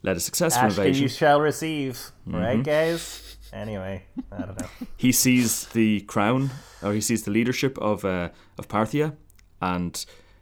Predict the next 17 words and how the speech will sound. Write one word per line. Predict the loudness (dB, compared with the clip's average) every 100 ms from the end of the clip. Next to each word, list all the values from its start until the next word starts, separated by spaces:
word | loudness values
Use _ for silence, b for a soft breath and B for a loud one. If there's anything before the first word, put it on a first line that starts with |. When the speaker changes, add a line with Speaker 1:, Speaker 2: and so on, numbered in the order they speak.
| -2
Speaker 1:
basically | 0 0 -2
these | -2 -2
people | -2 -4 -2
merged | 0 0 -2 -4
into | -6 -6
the |
Parthians, | -6 -6 -6 -8 -8 -10
and | -8 -8
the | -6
Parthian | -6 -4 -4
Empire | -4 -4 -4
lasted | -4 -2 -4 -6
for | -8
about | -8
five | -6 -6
hundred | -6 -6 -4
years, | -2 -2 -4